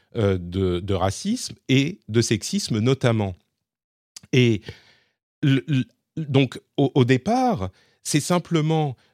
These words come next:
le, le fait qu'un certain nombre de personnes, euh, pensaient peut-être que le, le, les questions du racisme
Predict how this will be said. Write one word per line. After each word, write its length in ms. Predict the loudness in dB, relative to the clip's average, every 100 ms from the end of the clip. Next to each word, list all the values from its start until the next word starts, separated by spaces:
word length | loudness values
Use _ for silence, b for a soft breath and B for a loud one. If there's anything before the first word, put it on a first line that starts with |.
| -6
le, 220 | -2 0
le 160 | 2 0
fait 340 | 0 -4 -4
qu'un 520 | -2 2 2 -2 -4
certain 320 | -4 -4 -2
nombre 200 | -2 -2
de 80 | -2
personnes, 640 | -2 -2 -2 -2 -2 -2 -6 b b -2
euh, 380 | 2 4 2 0 _ _ _
pensaient 440 | 0 0 2 0 0
peut-être 500 | 0 0 0 0 -4
que 120 | -2
le, 460 | 0 0 0 -2 -4
le, 600 | -6 -4 -4 -8 -12 -16 -20 -14 -12 -8
les 360 | -4 -2 0 0
questions 280 | 0 0
du 100 | 0
racisme 600 | 2 2 0 -6 -6 -6